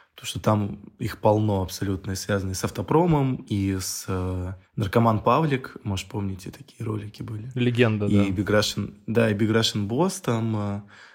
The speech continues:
Speaker 1: и, и многие-многие другие мемы, и, и мем с этим музыкантом, который на пляже сыпет песок, э, вот эта вот обложка, это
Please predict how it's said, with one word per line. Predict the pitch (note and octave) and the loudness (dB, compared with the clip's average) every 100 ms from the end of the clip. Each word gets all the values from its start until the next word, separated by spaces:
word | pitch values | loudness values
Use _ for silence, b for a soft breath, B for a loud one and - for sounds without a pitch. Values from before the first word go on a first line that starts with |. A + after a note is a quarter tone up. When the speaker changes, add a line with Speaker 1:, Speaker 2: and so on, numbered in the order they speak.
| B | B
Speaker 1:
и, | A#2 G#2 | 2 2
и | G#2 | 2
многие-многие | A#2 A#2 A2 G#2+ G#2+ G#2+ G2 G2 | 0 2 2 0 0 0 -2 -4
другие | G2+ G2+ G2+ | -2 -2 0
мемы, | A#2 E3+ C#3+ G#2+ | 4 4 4 2
и, | G2+ | 0
и | - A#2 | -2 0
мем | A#2+ B2+ A#2 | 2 2 0
с | - A2 | -4 -6
этим | - G#2 | -6 -6
музыкантом, | G#2+ A2 D#3+ G3 F3+ C#3 | -4 0 4 4 4 0
который | C3+ C3 A#2+ | 0 2 2
на | A2+ A2+ | 0 -2
пляже | A2+ A#2+ A#2+ G#2+ A2 G#2 G2+ | 0 4 4 2 -2 -2 -4
сыпет | - G2 G2 - | -8 -10 -10 -8
песок, | - - G#2+ G#2+ G#2 - | -8 -2 0 0 -2 -6
э, | G#2 G2 | -6 -6
вот | F#2+ G2 | -6 -8
эта | G2 | -8
вот | G2 G#2+ | -8 -6
обложка, | G2+ G#2+ G#2 - - | -2 0 0 -2 -6
это | G2+ F#2+ G#2 | -8 -6 -8